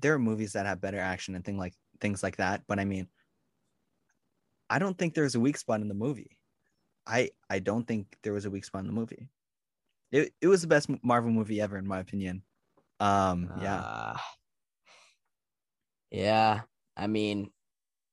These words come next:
Speaker 2: with that, I think we go into Endgame. Endgame is, is something that we also held up a talk, a topic about. Avengers Endgame was a great movie,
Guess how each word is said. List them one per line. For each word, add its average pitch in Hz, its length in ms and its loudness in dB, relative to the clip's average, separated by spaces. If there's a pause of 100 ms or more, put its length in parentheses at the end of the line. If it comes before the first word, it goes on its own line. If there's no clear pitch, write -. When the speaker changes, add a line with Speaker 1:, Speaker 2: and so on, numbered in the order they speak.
(120)
Speaker 2:
with 120 180 -4
that, 117 360 6
I 113 80 -2
think 117 180 -4
we 113 80 -2
go 110 160 4
into 104 280 -4 (100)
Endgame. 110 560 2 (1200)
Endgame 147 320 6
is, 127 300 2
is 120 140 2
something 117 240 2
that 113 60 0
we 107 180 2
also 113 260 0
held 117 160 4
up 113 200 2
a 110 40 -12
talk, 113 280 -2 (140)
a 82 100 -6
topic 110 320 -2
about. 110 300 2 (500)
Avengers 127 360 0
Endgame 117 340 0
was 107 100 -2
a 101 60 -4
great 98 360 2
movie, 95 440 -2